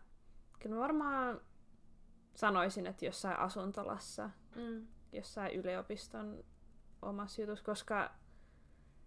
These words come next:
Speaker 1: en mä tiedä, jaksaisiko puoleksi vuodeksi etsiä mitään omaa kämppää.
Speaker 2: Mm.
Speaker 1: Tai no ehkä joku Airbnb.
Speaker 2: Niin.
Speaker 1: Mä en tiedä, onko se liian kallis silleen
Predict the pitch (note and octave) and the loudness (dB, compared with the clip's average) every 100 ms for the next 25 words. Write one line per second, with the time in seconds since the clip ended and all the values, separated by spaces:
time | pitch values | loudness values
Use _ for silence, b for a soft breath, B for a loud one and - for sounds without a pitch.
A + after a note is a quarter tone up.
0 | - C4 D#4+ D4 B3 A3+ A#3 A3+ G3+ - | -6 2 4 6 8 8 6 2 0 -2
1 | F#3+ F#3+ F3+ F3 G3 - - F#3+ F#3+ G3+ | -4 2 4 4 2 -6 -4 -2 0 -4
2 | - - G3+ - - F#3+ F#3+ F#3+ F#3 F3 | -2 -2 -2 -2 -2 0 0 0 0 0
3 | G#3 A3+ G#3+ G#3+ G#3+ - - G#3 A3 A3+ | 0 2 0 0 -4 -4 -2 2 4 6
4 | C#4+ D#4 E4+ - F4+ - A3+ A3 F#3+ F#3 | 6 6 2 2 2 4 2 4 4 2
5 | E3 F3 F#3 G3 G#3 - - - C4+ C4 | -2 -4 -6 -6 -8 -12 -16 -8 -4 -2
6 | B3 B3 A#3 - - A#3 A#3+ A3 G#3+ A3 | -4 -6 -8 -10 0 4 6 6 4 0
7 | G#3+ G3 G3 F3 - - - F3+ | 2 2 4 2 2 -8 -6 -2